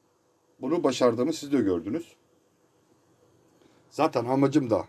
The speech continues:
bu videoları yayınlamadaki amacım da herkes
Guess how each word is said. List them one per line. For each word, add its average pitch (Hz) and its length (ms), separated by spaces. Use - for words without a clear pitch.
bu 113 300
videoları 113 440
yayınlamadaki 113 640
amacım 113 400
da 131 160
herkes 139 540